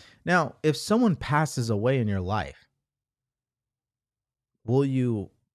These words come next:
probably experience some type of grief? Absolutely.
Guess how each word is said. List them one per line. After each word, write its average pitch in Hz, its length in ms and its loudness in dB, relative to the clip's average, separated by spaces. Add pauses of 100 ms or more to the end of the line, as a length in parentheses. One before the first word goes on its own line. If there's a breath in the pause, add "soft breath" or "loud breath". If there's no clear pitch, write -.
probably 131 480 -4
experience 113 640 -6
some 113 160 -6
type 107 300 -6
of 90 100 -10
grief? 123 400 -8 (180)
Absolutely. 123 680 -8